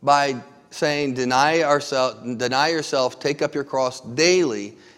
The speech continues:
and follow me." Now, no matter how large the crowds got, no matter how great the multitudes were, Jesus issues the same message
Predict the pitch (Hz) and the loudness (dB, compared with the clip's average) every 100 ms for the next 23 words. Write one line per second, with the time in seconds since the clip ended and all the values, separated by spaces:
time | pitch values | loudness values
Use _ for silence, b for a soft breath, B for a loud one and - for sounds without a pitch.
0 | B - 117 113 117 113 113 113 120 104 | B -8 -8 0 4 4 4 0 -2 -6
1 | 85 - _ _ _ _ _ _ _ _ | -12 -20 _ _ _ _ _ _ _ _
2 | b b - 147 123 B - 143 214 240 | b b 0 0 0 B -2 4 4 4
3 | 226 208 - 214 247 277 254 214 214 196 | 2 2 0 -2 -2 -4 0 6 8 8
4 | 190 185 156 147 - - 190 190 151 110 | 8 4 0 -6 -6 -2 0 0 0 -2
5 | 90 - - - - 151 120 104 139 156 | -8 -18 -20 -12 0 2 2 -2 -2 2
6 | 180 175 160 170 214 233 156 127 156 190 | 2 2 2 2 2 2 0 -4 0 0
7 | 196 135 143 135 151 180 165 151 156 147 | 0 -4 -4 2 4 4 2 -2 2 2
8 | 123 117 135 170 127 110 110 B B B | 2 -2 2 4 4 2 -6 B B B
9 | - 185 208 190 196 160 - 180 160 170 | -8 -4 -2 -2 -4 -6 -4 -2 -2 -4
10 | 175 170 160 143 - 160 156 156 160 147 | -4 -4 -6 -8 -6 -4 -4 -4 -4 -4
11 | 135 143 143 - 95 78 - - | -2 -2 -2 -4 -12 -14 -20 -20